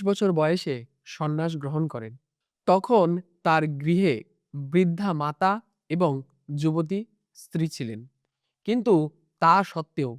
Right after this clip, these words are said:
মহত্তর উদ্দেশ্য সাধন করবার জন্য তিনি সন্ন্যাস আশ্রম গ্রহণ করেন।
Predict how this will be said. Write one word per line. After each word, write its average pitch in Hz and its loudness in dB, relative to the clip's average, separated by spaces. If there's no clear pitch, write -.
মহত্তর 185 4
উদ্দেশ্য 160 0
সাধন 156 0
করবার 160 0
জন্য 143 -2
তিনি 170 2
সন্ন্যাস 151 -2
আশ্রম 147 -6
গ্রহণ 139 -2
করেন। 113 -10